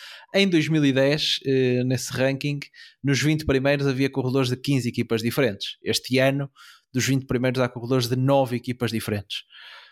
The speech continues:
Ou seja, mostra aqui, eh, a acumulação do talento, eh,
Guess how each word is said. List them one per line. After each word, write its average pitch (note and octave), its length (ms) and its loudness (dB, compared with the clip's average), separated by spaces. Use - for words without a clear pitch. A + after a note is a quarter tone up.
Ou - 100 -12
seja, F#2+ 140 -4
mostra A#2 380 0
aqui, B2 500 0
eh, G#2 400 0
a B2 80 0
acumulação D3+ 720 2
do C#3+ 100 4
talento, C#3 760 0
eh, C3 640 2